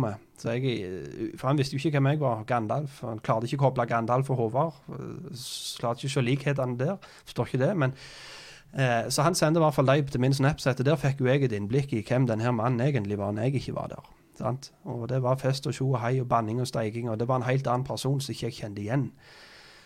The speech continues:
Eh, men jeg fortsatte å møte han på tirsdagene, og han forteller meg alt går så bra, og han går i, på møte på søndagene og sånn og sånn, og på lørdag var han på det og det, men jeg får jo Snapchat, han er ute på fest og tjo og hei og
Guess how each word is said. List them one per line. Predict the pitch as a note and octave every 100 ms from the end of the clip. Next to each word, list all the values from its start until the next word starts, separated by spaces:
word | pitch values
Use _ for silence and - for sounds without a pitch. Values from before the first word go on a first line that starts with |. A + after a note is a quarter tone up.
| -
Eh, | B2+ A#2 A2 G#2
men | G#2+ C3
jeg | F#3 - -
fortsatte | - E3 - A#3+ C#4
å | G#3+
møte | F3+ E3+
han | F#3 F#3
på | E3+
tirsdagene, | F3 F3 G#3+ G3 F#3+ F#3+
og | E3+ D#3+ C#3 B2+
han | C3 E3
forteller | D#3+ D3+ D#3 D#3
meg | D3+
alt | C#3+ D#3
går | D#3
så | D#3 E3+
bra, | C#3+ D3+
og | D#3+ C#3
han | D3
går | C#3+ D3+ D3+
i, | D3 C#3
på |
møte | D3 D3 C3+ D#3
på | C#3+
søndagene | C#3 D#3 D#3 D#3 D#3
og | C3+
sånn | C#3+
og | C#3
sånn, | B2+ C#3
og | C3+
på | C3
lørdag | B2+ D#3 D3+
var | D3 C#3
han | C3+
på | B2
det | C3+
og | C#3 C3
det, | C#3
men | C3 A#2+
jeg | D3+
får | F3+
jo | B2+
Snapchat, | B2 C#3+ - B2+ -
han | A#2+ C3+
er |
ute | A#2 B2+
på | A#2+ G#2+
fest | G2+ C3 -
og | A2+
tjo | C3
og | A#2 A2
hei | C3 C3+
og | G#2+